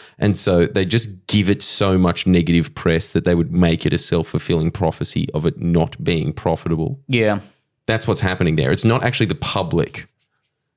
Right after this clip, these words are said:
Speaker 1: that are determining that they don't want to buy the Bundaberg. I think the public would not give a fuck about that ad.
Speaker 2: Especially the core audience of Bundaberg rum.
Speaker 1: Of course.
Speaker 2: You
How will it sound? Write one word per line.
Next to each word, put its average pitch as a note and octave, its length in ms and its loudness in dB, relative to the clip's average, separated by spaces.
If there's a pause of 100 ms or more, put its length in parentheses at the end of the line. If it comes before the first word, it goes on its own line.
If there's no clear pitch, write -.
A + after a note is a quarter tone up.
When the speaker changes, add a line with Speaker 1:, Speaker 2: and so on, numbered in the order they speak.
(140)
Speaker 1:
that G2+ 120 2
are F#2 60 4
determining F2+ 760 2
that D#2+ 120 0
they F2 140 0
don't E2 340 0
want E2 180 0
to F2 60 -2
buy D#2+ 300 0
the D#2 100 -2
Bundaberg. D#2+ 640 -2
I G2+ 140 -4
think A#2 280 -2
the G#2 80 -2
public F#2 320 0
would E2+ 80 -2
not E2+ 220 0
give E2 160 -6
a D2+ 80 -6
fuck - 520 -10 (320)
about D#2+ 280 0
that D#2 160 0
ad. D3 80 0
Speaker 2:
Especially C#3 320 0
the C3+ 100 0
core C3 380 2
audience B2 340 2
of G#2+ 80 -2
Bundaberg A2+ 560 -2
rum. G#2+ 240 0
Speaker 1:
Of C3+ 120 -6
course. D3+ 460 2
Speaker 2:
You C#3 60 2